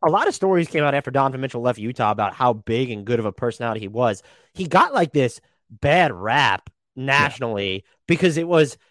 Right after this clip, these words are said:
Speaker 1: anticipated that he would eventually want out of Utah, even though, as far as we know, the trade request never actually came.
Speaker 2: Yeah.
Speaker 1: And I do agree with you, just based off the stories I've heard, like,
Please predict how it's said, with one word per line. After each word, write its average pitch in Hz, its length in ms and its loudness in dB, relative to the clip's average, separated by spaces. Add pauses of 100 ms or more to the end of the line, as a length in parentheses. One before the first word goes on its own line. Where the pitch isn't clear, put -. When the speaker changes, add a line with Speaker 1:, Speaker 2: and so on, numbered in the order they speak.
(160)
Speaker 1:
anticipated 156 1080 0
that 151 160 0
he 147 100 -2
would 147 140 0
eventually 139 540 2
want 131 320 4
out 127 340 6
of 120 140 -6
Utah, 113 460 -2
even 262 260 -2
though, 220 140 6
as 175 80 2
far 196 200 4
as 147 80 2
we 151 140 -4
know, 160 140 2
the 123 80 2
trade 139 280 -2
request 135 460 0 (340)
never 139 240 4
actually 131 420 0
came. 117 440 -2 (400)
Speaker 2:
Yeah. - 80 0
Speaker 1:
And 135 340 2
I 160 120 2
do 196 160 0
agree 190 240 2
with 185 160 2
you, 127 80 -4
just 127 160 -10
based 165 200 0
off 170 80 -4
the 139 60 -10
stories 156 380 -2
I've 151 160 -2
heard, 143 340 -4
like, 117 280 -2